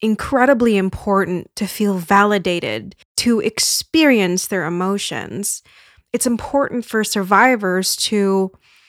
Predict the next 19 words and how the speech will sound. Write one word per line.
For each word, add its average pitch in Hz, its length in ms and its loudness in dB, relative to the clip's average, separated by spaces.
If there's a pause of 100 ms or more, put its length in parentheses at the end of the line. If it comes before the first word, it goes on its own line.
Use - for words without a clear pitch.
(1120)
notice 240 640 4
and 226 120 0
understand 214 680 0
their 214 80 0
emotions 202 1000 -2 (520)
and 233 120 2
to 240 100 2
have 220 500 2 (200)
the 214 200 -2
space - 880 0
and 208 160 -2
the 196 80 0
validation 202 960 0
to - 200 -6
express - 680 0
it, - 160 -10
to 202 100 -8
feel 214 380 0
it. - 300 -4